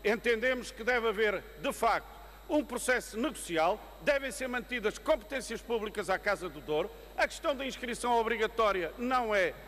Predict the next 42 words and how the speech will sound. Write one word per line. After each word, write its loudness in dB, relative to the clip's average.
importante 2
nem -2
decisiva -6
neste -4
processo. -2
O -4
que -2
é 4
importante 0
e -12
decisivo -4
neste 0
processo 0
é 4
manter -2
o -4
Estatuto -4
da 2
Casa 0
do -8
Douro 2
com -2
capacidade 0
representativa -2
dos 0
produtores 0
e 0
com 2
capacidade 0
de 0
negociar 0
e -2
discutir -6
com 2
o 2
comércio -2
exportador 0
aquilo -4
que -14
são -2
os -12
vinhos -8